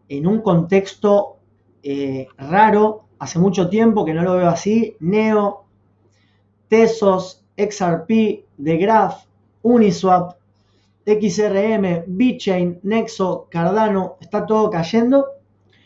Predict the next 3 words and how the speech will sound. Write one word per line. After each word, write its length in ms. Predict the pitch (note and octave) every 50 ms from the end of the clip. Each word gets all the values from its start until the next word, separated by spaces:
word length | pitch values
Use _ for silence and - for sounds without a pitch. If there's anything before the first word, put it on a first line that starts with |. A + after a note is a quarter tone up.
| _ _ _ _ _ _ _ -
Igualmente, 640 | A3 A#3+ C4 C4 B3 B3 B3+ B3+ B3 B3+ B3 A#3+ -
Cardano 680 | - E3+ E3+ E3+ F3+ G3+ G#3+ A3 A#3+ B3+ C4 C4 - - _ _ _ _ _ _ _ _ _ _ _ _ _ _
fue 480 | _ - F#3+ G#3 G#3+ G#3+ A3 - -